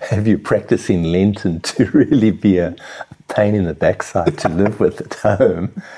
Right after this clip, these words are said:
is really not, uh, you know, I think there's something going on there that's not helpful.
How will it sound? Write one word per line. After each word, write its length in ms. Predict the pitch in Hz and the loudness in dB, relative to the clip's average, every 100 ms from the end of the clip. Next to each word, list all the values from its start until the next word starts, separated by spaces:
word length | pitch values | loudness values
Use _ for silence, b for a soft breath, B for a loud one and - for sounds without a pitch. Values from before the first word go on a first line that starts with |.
| B - | B -2
is 260 | 104 95 | -2 0
really 280 | 104 107 98 | 0 2 0
not, 460 | 87 95 101 - 110 | 2 0 -2 -2 -2
uh, 340 | 87 85 90 90 _ - B B | 0 -2 -6 -10 _ -20 B B
you 80 | - | -2
know, 260 | 87 78 - | 0 0 -2
I 100 | 110 | -2
think 280 | 101 - 104 | -2 -2 0
there's 180 | 101 - | 0 0
something 500 | - 107 - 104 95 | -2 -2 0 0 2
going 340 | 95 90 92 | 2 4 4
on 200 | 90 101 | 2 2
there 120 | 95 82 | 2 0
that's 240 | 85 - | -4 -4
not 160 | 87 87 | -4 0
helpful. 560 | 107 104 - - - | 0 -2 -6 -16 -14